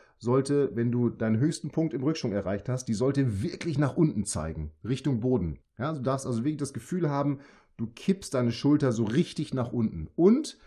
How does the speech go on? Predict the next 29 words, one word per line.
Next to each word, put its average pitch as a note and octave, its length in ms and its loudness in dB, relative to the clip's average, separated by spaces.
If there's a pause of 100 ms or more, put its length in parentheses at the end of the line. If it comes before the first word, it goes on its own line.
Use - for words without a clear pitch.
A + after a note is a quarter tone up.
(260)
du A#2+ 100 -4
darfst C#3+ 340 -4
deine B2 280 -2
Arme C#3+ 600 0
wirklich - 320 -8
mehr F3 420 0
nach F#3+ 240 -2
oben F3 240 2
schwingen, A2+ 280 2
dass A2 120 -2
sie A#2 120 -2
steiler D3+ 600 0
sind, G#2 260 0
denn D#3 180 2
du C#3+ 80 0
musst F3+ 300 0
ja E3 160 0
auch D3 180 -4
nach C3+ 220 -2
unten F#3+ 320 0
schlagen F#2+ 420 0
gleich. F#2 240 -4
Und A2 100 0
das D3 140 2
ist E3 80 -4
das C#3+ 100 0
Entscheidende D#3 540 0
im B2 80 0
Abschwung. D3+ 600 -2